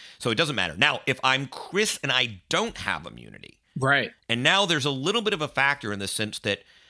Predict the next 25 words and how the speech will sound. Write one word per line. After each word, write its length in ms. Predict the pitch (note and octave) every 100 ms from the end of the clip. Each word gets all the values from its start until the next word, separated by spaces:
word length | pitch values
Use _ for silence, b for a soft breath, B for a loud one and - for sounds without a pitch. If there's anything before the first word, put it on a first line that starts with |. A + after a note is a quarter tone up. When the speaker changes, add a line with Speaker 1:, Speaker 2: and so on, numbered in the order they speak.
| b -
Speaker 1:
am 140 | G3
I, 200 | A#3+ C4+ -
you 100 | A3
know, 100 | G3
it, 180 | G3+ G3+
it's 120 | -
funny. 280 | G#3 G#3 C#3+ -
One 200 | C3+ F3+
of 180 | A#3 G#3+
the 120 | E3+ - _ _ -
sources 340 | - E3+ C3+ C3
of 120 | -
confusion 600 | A#2+ - C#3 F3 D#3 F#2
about 220 | F2 -
this 140 | F#2 -
episode 500 | - E3 - D#2 A#1
was 420 | D2 C2+ A#1+ - b b b b b b b _ _ -
I 260 | E3 A#3
thought 560 | - _ E3+ D3+ C#3+ A2
going 300 | C#3+ D3 C#3+
in 100 | C3+
traditionally 580 | - A#2+ C#3+ - C3 A#2
in 120 | A2
this 140 | A#2
scenario, 720 | - G#2 G2+ G#2+ F#2+ C#2+ A#1